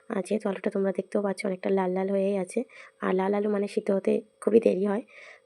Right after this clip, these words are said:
আর এটা আমরা প্রথমে বুঝতেই পারিনি। আমি অনেকটা বাদ, মানে আম্মা অনেকটা বাদিয়ে ছিলেছে, তবুও লাল হয়ে আছে। উম, এর কারণে একটু বেশি দেরি হচ্ছে।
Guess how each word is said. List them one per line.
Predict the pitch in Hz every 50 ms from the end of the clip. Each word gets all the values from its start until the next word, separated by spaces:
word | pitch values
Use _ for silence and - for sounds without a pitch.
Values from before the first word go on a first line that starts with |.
| _
আর | - 202
এটা | 196 - 214
আমরা | 196 196 202
প্রথমে | 202 - - 196 - 214 196
বুঝতেই | - 190 - - 214 208
পারিনি। | 208 202 190 185 190 208 233 233
আমি | 202 202
অনেকটা | 196 190 190 - 220 202
বাদ, | 180 180 190 190 185 - -
মানে | 208 190 190
আম্মা | 185 185 190 202
অনেকটা | 196 196 202 - - 185
বাদিয়ে | 196 196 190 - 208 220 226
ছিলেছে, | - - 208 202 190 - - 269 - - - - - - - _ _
তবুও | - - 196 196 196 202 233 226 226 - - _ _ _ _ -
লাল | 220 202 196 190
হয়ে | 196 202 208 190
আছে। | 190 190 - - 240 269 - _ - - - - - _ _ _ -
উম, | 202 190 185 185 - _ _ _ - - _ _ _ _ _
এর | 233 240
কারণে | 220 233 226 220
একটু | 220 - -
বেশি | - 220 202 - 233 226
দেরি | - 214 196 202 214
হচ্ছে। | 214 196 208 - - 233